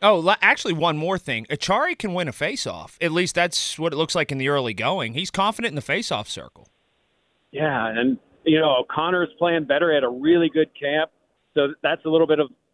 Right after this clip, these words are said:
Speaker 2: young legs. You still have Nylander in the, in the minors who they're very high on. Yeah, they've got, they've got some guys, but you're right.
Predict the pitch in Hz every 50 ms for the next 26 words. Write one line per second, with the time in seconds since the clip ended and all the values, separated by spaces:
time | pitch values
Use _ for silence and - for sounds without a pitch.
0 | _ - 143 147 160 160 147 143 147 151 151 - - 143 - - 190 180 170 131
1 | 131 143 160 175 165 156 160 160 160 151 151 151 147 143 143 143 - - 147 135
2 | 131 127 131 139 147 151 160 165 147 - 156 151 139 139 131 143 143 147 147 139
3 | 131 131 139 139 143 147 151 156 160 156 156 156 165 156 151 175 - - 214 196
4 | 190 - _ _ _ _ _ _ _ _ _ _ _ - - 160 156 190 190 185
5 | - - 170 156 147 156 160 160 156 - 147 147 139 143 151 160 160 143 127